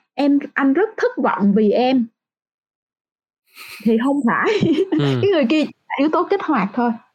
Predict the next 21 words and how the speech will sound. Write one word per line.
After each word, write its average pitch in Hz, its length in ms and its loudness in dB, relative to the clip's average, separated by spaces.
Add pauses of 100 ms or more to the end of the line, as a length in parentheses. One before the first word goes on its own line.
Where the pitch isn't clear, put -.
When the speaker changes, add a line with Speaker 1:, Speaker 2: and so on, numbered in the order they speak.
(600)
Speaker 1:
Cái 370 60 0
sự 285 320 2
kiện 202 200 2
đó 262 80 2
nó 294 120 0
chỉ 254 140 0
là 262 120 2
yếu - 160 0
tố 294 160 0 (100)
kích 370 120 -4
hoạt 254 240 -2 (100)
thôi, 233 200 0 (340)
mà 196 140 0
là 190 160 2
mình, 196 540 4
cái 262 100 2
nhu 277 240 2
cầu 208 320 0
đó 214 160 0
của 170 160 0
mình, 226 320 4